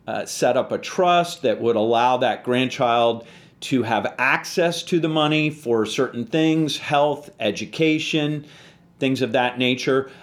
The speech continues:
but then also maybe get twenty-five percent, um, of the capital at age thirty, and then another twenty-five percent at age thirty-five, and another twenty-five percent at age forty, so on and so forth.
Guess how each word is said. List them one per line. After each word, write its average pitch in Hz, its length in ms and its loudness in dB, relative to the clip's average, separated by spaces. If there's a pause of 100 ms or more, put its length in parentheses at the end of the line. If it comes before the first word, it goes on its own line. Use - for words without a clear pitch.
(220)
but 143 180 2
then 160 200 2
also 156 800 2 (220)
maybe 151 260 2
get 139 380 0
twenty-five 135 680 0
percent, 120 540 -2 (520)
um, 110 600 2
of 117 160 0
the 117 60 -4
capital 113 840 0
at 107 400 0
age 113 380 0
thirty, 101 520 0
and 101 140 -2
then 113 160 0
another 127 480 0
twenty-five 120 640 -2
percent 110 480 0
at 107 220 0
age 113 420 0
thirty-five, 107 800 0
and 110 140 -2
another 131 440 2
twenty-five 117 680 0
percent 113 380 -2
at 110 100 0
age 110 220 0
forty, 107 360 0
so 175 200 0
on 160 80 2
and 139 80 -2
so 139 120 0
forth. 90 300 -6